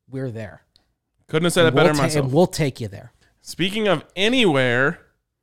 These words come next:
Speaker 2: Hassel Cattle Company, they'll deliver their
Speaker 1: Ooh,
Speaker 2: delicious
Speaker 1: nice.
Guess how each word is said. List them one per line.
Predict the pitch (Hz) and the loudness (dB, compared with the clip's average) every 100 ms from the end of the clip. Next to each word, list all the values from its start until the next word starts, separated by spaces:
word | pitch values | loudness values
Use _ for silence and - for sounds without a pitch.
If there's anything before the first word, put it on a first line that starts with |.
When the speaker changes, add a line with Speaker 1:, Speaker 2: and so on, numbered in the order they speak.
| _ _ | _ _
Speaker 2:
Hassel | 156 147 123 | -6 -6 -6
Cattle | 131 135 | -4 -6
Company, | 135 113 107 | -6 -10 -8
they'll | 110 131 | -6 -6
deliver | 123 120 113 | -6 -6 -6
their | 110 | -6
Speaker 1:
Ooh, | 107 | -4
Speaker 2:
delicious | 127 139 131 - 139 113 | 0 0 0 -4 -4 -4
Speaker 1:
nice. | 110 - | -8 -10